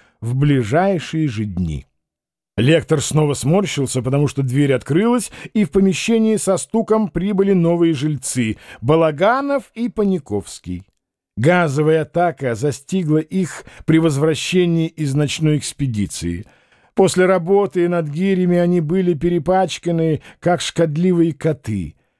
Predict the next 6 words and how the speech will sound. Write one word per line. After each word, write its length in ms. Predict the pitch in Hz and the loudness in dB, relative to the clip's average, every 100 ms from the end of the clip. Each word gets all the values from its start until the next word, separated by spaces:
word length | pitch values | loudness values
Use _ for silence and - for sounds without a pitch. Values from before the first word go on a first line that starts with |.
| _ _ | _ _
При 160 | - 151 | 0 2
виде 320 | 170 180 165 | 4 4 2
командора 1080 | 139 160 156 151 143 190 220 214 214 214 208 - | 2 2 4 2 2 2 2 2 0 -2 -6 -8
молочные 560 | 135 143 139 - 135 | -2 0 0 0 0
братья 560 | 120 120 151 151 - 135 | 0 0 0 0 -2 -6
потупились. 880 | - 113 - 90 71 73 71 - | -2 -6 -4 -8 -4 -4 -4 -8